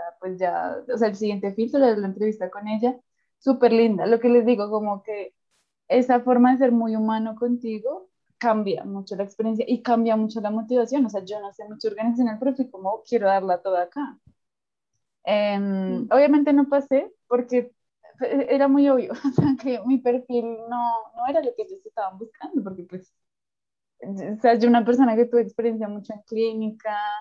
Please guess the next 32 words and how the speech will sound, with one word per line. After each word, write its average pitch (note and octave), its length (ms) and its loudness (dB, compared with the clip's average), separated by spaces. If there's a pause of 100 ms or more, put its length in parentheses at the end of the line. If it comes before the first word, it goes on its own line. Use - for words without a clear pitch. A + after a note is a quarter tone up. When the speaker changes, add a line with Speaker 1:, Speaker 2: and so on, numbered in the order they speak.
(260)
Speaker 1:
en A3 180 0
deporte, G#3+ 800 -2
o A#3 60 -6
sea, B3 120 4
ella A3 160 4
misma A3 400 0
se B3+ 160 4
dio A#3+ 160 -2
cuenta G3 340 -10
también G#3+ 360 -10
como F#3+ 500 -14
de G3 180 -2
eso G3 240 -8
cuando G3+ 240 -2
leyó G#3+ 280 2
mi G3 120 -6
hoja F#3 200 -8
de F#3 60 -8
vida, A#3+ 260 -6
fue F#3 120 -16
como, F#3 420 -8 (380)
"Ven, G#3+ 300 -4
pero G#3 260 0
¿tú G3 100 -14
qué G3 80 -6
haces F#3+ 160 -6
acá?". A3 260 -12
<laughs> A#3 540 -6 (420)
Y G#3 200 -10
yo, F#3 240 -10 (1080)
entonces, F#3 300 -10 (260)
ah, F3 260 -2